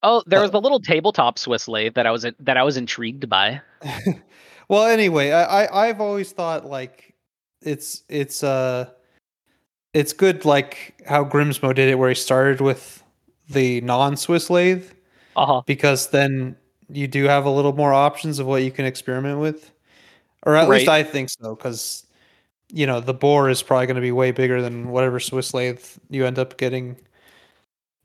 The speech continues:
Speaker 2: I guess I could be wrong. There's, there's several different things that I think it's usually better to,
Speaker 1: Yeah,
Speaker 2: I would
Speaker 1: I mean, I have, I have no regrets, even, like, assuming I had unlimited funds, I probably still would have gotten this lathe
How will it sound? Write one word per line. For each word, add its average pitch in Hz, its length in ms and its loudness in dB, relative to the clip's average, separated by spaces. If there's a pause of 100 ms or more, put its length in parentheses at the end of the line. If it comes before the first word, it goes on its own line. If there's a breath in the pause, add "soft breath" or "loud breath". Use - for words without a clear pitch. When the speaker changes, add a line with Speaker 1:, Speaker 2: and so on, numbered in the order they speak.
(120)
Speaker 2:
I 139 80 0
guess 151 180 0
I 131 40 -6
could - 160 -16
be - 60 -12
wrong. 113 280 -10 (140)
There's, 190 180 2
there's 196 320 0
several 151 320 2
different 127 320 -6
things - 240 -12
that 117 100 -8
I 117 100 -6
think 117 280 -14
it's - 160 -14
usually 120 280 -14
better 107 300 -16
to, - 100 -20 (720)
Speaker 1:
Yeah, 131 200 -2
Speaker 2:
I - 80 -4
would 123 100 -8
Speaker 1:
I 143 40 -4
mean, 147 120 2
I 147 160 4
have, 180 260 2 (360)
I 175 80 4
have 190 140 2
no 175 140 2
regrets, 151 440 0
even, 135 380 -4
like, 113 160 -4 (100)
assuming 127 340 -2
I 120 60 2
had 120 180 2
unlimited 117 360 -4
funds, 131 360 -2 (240)
I 123 100 -2
probably 123 220 0
still 117 200 -4
would 123 80 2
have 123 80 -2
gotten 127 260 0
this 127 160 -4
lathe 131 220 0